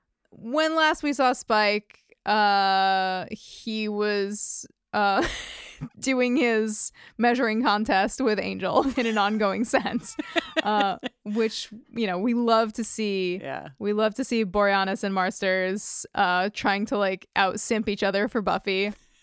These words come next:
Speaker 1: Absolutely
Speaker 2: <laughs>
Speaker 1: love it. Uh, but it's a very different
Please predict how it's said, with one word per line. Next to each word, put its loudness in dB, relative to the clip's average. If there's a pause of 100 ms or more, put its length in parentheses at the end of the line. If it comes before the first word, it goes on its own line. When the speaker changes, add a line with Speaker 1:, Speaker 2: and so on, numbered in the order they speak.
(100)
Speaker 1:
Absolutely 2
Speaker 2:
<laughs> 0
Speaker 1:
love 2
it. -2 (680)
Uh, 2 (100)
but 2
it's -2
a 4
very 2
different -4